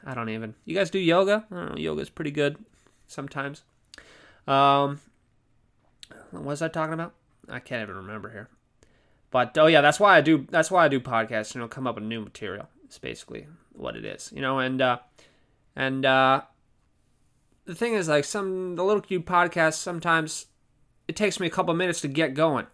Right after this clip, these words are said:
you know, I kinda, it's kinda, uh, I'm, I'm in control for, like, the first two minutes, and then finally at, like, the third minute there, that's when I can, that's when I can finally break free sometimes and, and actually be in that mode where I'm not thinking, where I'm just talking, and that's kinda,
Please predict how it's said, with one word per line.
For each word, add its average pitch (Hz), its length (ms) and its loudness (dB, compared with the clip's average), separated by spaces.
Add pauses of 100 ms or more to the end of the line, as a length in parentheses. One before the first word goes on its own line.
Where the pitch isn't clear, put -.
you 139 80 -8
know, 131 120 -2
I 127 60 0
kinda, 139 400 -4 (640)
it's - 80 -18
kinda, 143 220 -2
uh, 127 540 0
I'm, 135 200 -6 (720)
I'm 139 180 -6
in 196 140 0
control 160 400 0
for, 156 120 0
like, 135 140 0
the 131 60 -16
first 180 260 0
two - 80 -4
minutes, 131 300 -2
and 135 100 -6
then 120 80 -6
finally 147 460 2
at, 127 60 2
like, 117 180 -2
the 120 80 -6
third 233 320 2
minute 143 200 0
there, 139 160 2
that's 135 200 0
when 143 120 -2
I 131 100 0
can, 127 200 -6 (380)
that's - 80 -14
when 151 80 -2
I 143 40 -2
can 131 140 -6
finally 147 240 0
break 135 400 2
free 143 540 -2
sometimes 113 560 -4
and, 110 180 -10 (100)
and 120 140 -10
actually 135 380 -2
be 175 200 0
in 165 100 2
that 127 180 4
mode 123 240 0
where 120 160 2
I'm 113 340 -2
not 131 240 0
thinking, 135 400 -8
where 110 100 -4
I'm 101 140 -6
just 131 220 -10
talking, 113 400 -4
and 127 80 -8
that's 143 100 -6
kinda, 131 240 -4